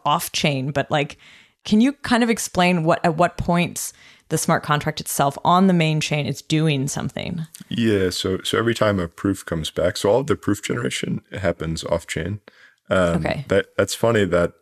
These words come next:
Speaker 2: example, because that's, I, I've been trying to explain that to people outside of crypto in that, in sort of a similar way. Like,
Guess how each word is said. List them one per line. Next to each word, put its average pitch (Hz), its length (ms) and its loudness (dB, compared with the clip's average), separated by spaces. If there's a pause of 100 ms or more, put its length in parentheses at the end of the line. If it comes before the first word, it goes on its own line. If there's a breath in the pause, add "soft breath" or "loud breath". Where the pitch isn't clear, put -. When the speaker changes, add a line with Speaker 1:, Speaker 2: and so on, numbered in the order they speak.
(140)
Speaker 2:
example, 95 460 0
because 85 260 -4
that's, 98 380 0
I, 95 160 2
I've 107 120 0
been 117 300 -2
trying 123 480 0
to 85 520 -2
explain 87 340 -2
that 82 160 -2
to - 100 -8
people 80 480 -4 (580)
outside 85 460 0
of 76 400 -6
crypto 82 560 0
in 87 120 -2
that, 82 220 2
in 90 120 -2
sort 90 160 0
of 78 80 -4
a 78 40 -2
similar 85 320 0
way. 85 200 2
Like, 90 280 -2